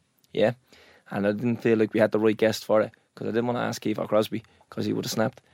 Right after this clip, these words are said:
Like, he went off on about fucking legacy and money and all. I was like, "Would you prefer a personal chef or a personal cleaner?" Do you know what I mean? That was my zinger, but I'm gonna hold it for someone in future.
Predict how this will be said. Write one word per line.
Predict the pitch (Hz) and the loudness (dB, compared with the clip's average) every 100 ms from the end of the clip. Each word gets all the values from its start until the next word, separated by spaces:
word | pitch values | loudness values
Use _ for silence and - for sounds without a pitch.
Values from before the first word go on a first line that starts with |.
| _ _ _ _ | _ _ _ _
Like, | - | -2
he | 131 139 | 4 4
went | 120 | 6
off | 117 113 | 6 6
on | 107 | 4
about | 110 107 | 0 0
fucking | 110 - 107 | 0 0 2
legacy | 110 110 107 92 | 4 2 -2 -2
and | - | 0
money | 120 139 | 2 4
and | 113 | 4
all. | 98 107 | 2 2
I | |
was | 113 107 | 2 0
like, | 107 - _ - | -4 -8 _ -4
"Would | 127 131 | 0 2
you | |
prefer | 117 151 160 | 4 8 8
a | 151 | 8
personal | 139 151 160 156 131 | 6 4 6 6 6
chef | - 147 131 | 8 6 6
or | |
a | 120 | 4
personal | 139 139 131 117 | 6 6 6 4
cleaner?" | 127 139 127 101 _ _ _ - | 6 6 6 2 _ _ _ -6
Do | 117 | 0
you | |
know | 117 | 2
what | |
I | 123 | 4
mean? | 123 | 4
That | 113 | 6
was | 135 123 | 6 4
my | 127 | -2
zinger, | 117 131 127 | 0 0 0
but | 117 | 0
I'm | 120 | 0
gonna | 131 | 0
hold | 135 127 127 | 2 0 0
it | - _ _ _ _ _ _ | -6 _ _ _ _ _ _
for | - 110 104 _ _ _ _ _ | -4 -4 -4 _ _ _ _ _
someone | - 117 113 | -4 0 2
in | 110 | 2
future. | 110 113 - | 4 4 2